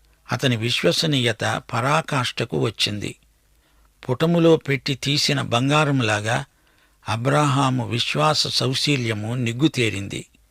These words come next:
ఇస్సాకు అద్భుత శిశువు. శారా తన తొంభయో ఏట ఇస్సాకును కన్నది. ఇస్సాకు తండ్రికి విధేయుడు.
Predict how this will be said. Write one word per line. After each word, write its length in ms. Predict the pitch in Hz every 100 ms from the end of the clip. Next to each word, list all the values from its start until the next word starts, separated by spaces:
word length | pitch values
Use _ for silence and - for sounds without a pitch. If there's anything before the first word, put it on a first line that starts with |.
| _ _ _ _ _ -
ఇస్సాకు 640 | 110 - - 160 147 120 107
అద్భుత 440 | 113 120 165 -
శిశువు. 540 | 139 - 113 131 107 - _ _ _ _ _ _ _ - -
శారా 580 | 120 139 147 156 190 - -
తన 180 | 117 110
తొంభయో 520 | 113 127 139 151 156 147
ఏట 280 | 127 117 131 - - -
ఇస్సాకును 580 | 123 - 147 139 165 160
కన్నది. 480 | 113 104 101 95 - _ _ _ _ _ _ _ _ -
ఇస్సాకు 560 | 120 - 165 165 -
తండ్రికి 480 | 123 127 139 151 139
విధేయుడు. 600 | 120 117 120 127 107 -